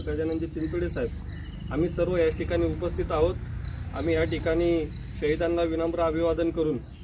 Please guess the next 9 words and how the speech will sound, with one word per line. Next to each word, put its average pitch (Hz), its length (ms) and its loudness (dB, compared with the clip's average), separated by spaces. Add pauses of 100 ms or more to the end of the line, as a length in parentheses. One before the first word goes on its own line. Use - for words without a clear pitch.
(300)
येणाऱ्या 170 320 2
नऊ 175 220 2
ऑगस्टला 151 480 2 (300)
करोनाच्या 165 420 0
पार्श्वभूमीवरती 165 920 -2
खबरदारी 170 480 2
घ्यावी 151 720 -2
या 165 120 2
हेतूने 156 480 0